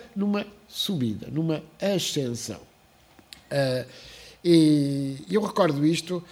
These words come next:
porque muitas vezes, eh, esta simbologia, eh, e esta ideia do caminho, eh, e a ideia do caminho, bom, eh, faz-se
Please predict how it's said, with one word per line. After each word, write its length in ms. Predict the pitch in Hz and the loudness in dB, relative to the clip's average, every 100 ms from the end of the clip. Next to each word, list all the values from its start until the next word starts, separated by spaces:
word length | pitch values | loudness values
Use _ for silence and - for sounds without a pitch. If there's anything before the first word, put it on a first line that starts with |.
| - - - | -20 -20 -6
porque 380 | 196 185 190 180 | -2 -2 0 0
muitas 480 | 180 190 214 202 165 | 0 -2 0 0 0
vezes, 880 | 156 165 165 156 165 190 185 - | 2 2 2 -4 -6 -4 -4 -4
eh, 200 | 170 170 - | -2 -4 -2
esta 420 | 180 196 - 160 | -2 -2 -4 -4
simbologia, 1300 | 147 - 208 220 170 165 151 127 131 147 135 139 151 - - - - - | -2 -2 0 0 0 0 0 -2 -4 -4 -4 -4 -6 -10 -20 -20 -20 -8
eh, 420 | 175 180 165 160 156 | 0 4 4 2 0
e 140 | 160 220 | 0 0
esta 260 | 220 - | 0 0
ideia 500 | 180 156 196 202 185 | 0 2 2 4 2
do 120 | 160 | 0
caminho, 640 | 160 170 170 233 214 165 135 | 0 0 2 0 0 -2 -4
eh, 120 | 131 - - - | -6 -10 -20 -10
e 160 | 240 262 | -4 -2
a 40 | |
ideia 240 | 269 294 | 0 -2
do 100 | 285 | -2
caminho, 840 | 254 214 165 190 233 285 302 285 254 | -2 0 0 0 0 -2 -4 -4 -6
bom, 380 | 180 170 277 - | -4 -4 -4 -6
eh, 240 | - 139 | -8 -8
faz-se 720 | 123 156 143 - - 151 139 | -2 0 0 -2 -2 0 -2